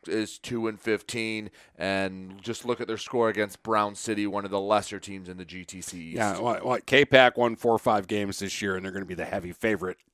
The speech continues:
Speaker 2: tonight
Speaker 1: Yeah.
Speaker 2: in the district opener.
Speaker 1: So Sandusky is gonna win their district. <laughs> They're gonna,
Speaker 2: Yeah.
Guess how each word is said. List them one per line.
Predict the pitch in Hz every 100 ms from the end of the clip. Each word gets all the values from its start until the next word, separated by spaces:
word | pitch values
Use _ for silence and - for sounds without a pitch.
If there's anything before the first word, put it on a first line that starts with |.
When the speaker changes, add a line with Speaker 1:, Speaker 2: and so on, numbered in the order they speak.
| _
Speaker 2:
tonight | 113 104 110
Speaker 1:
Yeah. | 101 82 117 -
Speaker 2:
in | 113
the | 98
district | 104 98 101 98
opener. | 98 90 80
Speaker 1:
So | 135 117
Sandusky | 107 147 143 151 175 170 185 185 165
is | 156 139 123 107 - - _ _ _ _ _ 107 _ _ _
gonna | 147 113
win | 104 95
their | 82
district. | 76 - - - _ _ -
<laughs> | - - -
They're | - 143
gonna, | -
Speaker 2:
Yeah. | 123 98